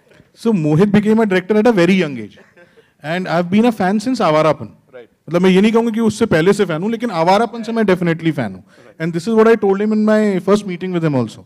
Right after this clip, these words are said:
Speaker 1: And it just so happened that, uh, I, see, there are a lot of stories that I think of and I, kind of stories that I want to be associated with।
Speaker 2: राइट।
Speaker 1: But मुझे मेरी औकात पता है। मुझे पता है कुछ चीज़ें हैं जो मैं कर सकता हूँ, कुछ चीज़ें हैं जो मैं नहीं कर सकता हूँ।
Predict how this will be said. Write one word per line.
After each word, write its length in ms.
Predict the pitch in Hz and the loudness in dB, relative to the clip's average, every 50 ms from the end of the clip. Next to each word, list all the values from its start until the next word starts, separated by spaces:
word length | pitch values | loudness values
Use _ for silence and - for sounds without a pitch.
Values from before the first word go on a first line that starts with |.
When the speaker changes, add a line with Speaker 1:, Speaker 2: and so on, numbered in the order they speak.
| _ _ _ _ _ _ _ _ _ _ _ _ _ 143 | _ _ _ _ _ _ _ _ _ _ _ _ _ -8
Speaker 1:
And 140 | 151 165 180 | -8 -6 -6
it 100 | 185 185 165 | -6 -4 -2
just 160 | 208 226 - 277 | -2 -2 2 2
so 100 | 262 214 | 2 4
happened 340 | 180 - - 214 226 226 | 4 2 2 0 0 2
that, 240 | 226 220 214 208 214 | 2 2 2 0 0
uh, 360 | 202 175 160 147 139 131 123 113 113 113 - _ _ _ _ _ _ _ _ _ - 156 185 | 0 2 2 2 0 0 -2 -6 -10 -14 -20 _ _ _ _ _ _ _ _ _ -2 0 2
I, 180 | 208 208 196 170 - - - _ _ _ _ _ | 4 4 2 0 -2 -6 -18 _ _ _ _ _
see, 120 | - 233 247 | -4 -2 0
there 140 | 208 233 254 | 2 4 4
are 100 | 269 262 | 4 4
a 60 | 220 202 | 4 4
lot 100 | 214 254 | 2 2
of 80 | 269 - | 0 -2
stories 400 | - - 196 185 214 233 226 208 | -2 0 0 2 2 0 -2 0
that 220 | 220 220 226 208 - - - - - | 0 0 0 0 -4 -10 -18 -10 -4
I 140 | 151 165 180 170 - | -2 -2 -2 -2 -2
think 180 | - 180 185 190 190 | -2 -2 -2 0 2
of 300 | 185 175 175 185 180 180 | 2 4 4 2 2 -2
and 180 | 185 170 170 170 | -4 -4 -4 -2
I, 220 | 165 170 170 160 | -2 -2 -2 -4
kind 420 | 160 - - _ - 175 180 190 202 | -6 -10 -10 _ -4 -2 0 0 0
of 80 | 202 | -2
stories 300 | 202 - 180 165 175 180 | 0 -2 -2 -2 -2 -2
that 120 | 180 180 175 | -2 0 0
I 100 | 170 170 | 0 0
want 380 | 165 143 135 135 147 156 156 | 0 -2 -2 -2 -2 -2 -4
to 60 | 180 | -6
be 120 | 175 180 185 | -4 -2 -2
associated 580 | 170 156 165 143 139 131 147 143 143 143 156 | -4 -2 -4 -6 -6 -6 -6 -6 -6 -6 -6
with। 200 | 151 147 156 180 | -6 -4 -6 -6
Speaker 2:
राइट। 300 | 190 165 - - 117 107 _ _ _ _ _ - 127 139 | -8 -10 -18 -20 -20 -20 _ _ _ _ _ -20 -6 -2
Speaker 1:
But 220 | 165 196 190 175 175 | -2 -2 -2 -2 -4
मुझे 180 | 180 180 190 | -4 -2 0
मेरी 160 | 220 220 226 233 | 0 2 2 2
औकात 380 | 214 175 - 175 175 185 - - | 2 2 2 0 0 -2 -2 -2
पता 180 | - - 104 | -6 -6 -8
है। 80 | - - _ _ _ _ _ _ _ _ _ _ _ _ _ _ _ _ _ _ _ - | -12 -16 _ _ _ _ _ _ _ _ _ _ _ _ _ _ _ _ _ _ _ 0
मुझे 120 | 170 196 214 | 2 2 4
पता 160 | 196 208 220 | 6 6 4
है 80 | 233 | 4
कुछ 300 | 226 220 - 240 220 - | 2 2 0 -2 -2 -2
चीज़ें 200 | - 226 220 214 | -2 -2 0 0
हैं 100 | 220 233 | 0 0
जो 120 | 220 226 233 | 0 0 0
मैं 120 | 233 233 | 0 -2
कर 140 | 220 208 190 | -2 -2 -4
सकता 280 | - 208 190 202 - 226 | -4 -6 -4 -2 -2 -2
हूँ, 80 | 226 | 0
कुछ 180 | 208 220 202 - | 0 -2 -4 -4
चीज़ें 220 | 208 190 190 208 | -4 -4 0 0
हैं 80 | 214 214 | 0 2
जो 100 | 208 220 | 2 2
मैं 140 | 220 240 233 | 2 2 2
नहीं 240 | 214 180 180 202 | 2 2 2 0
कर 120 | 202 170 160 | 0 -2 -4
सकता 280 | 131 139 - - - | -6 -8 -12 -14 -18
हूँ। 100 | 101 87 | -20 -20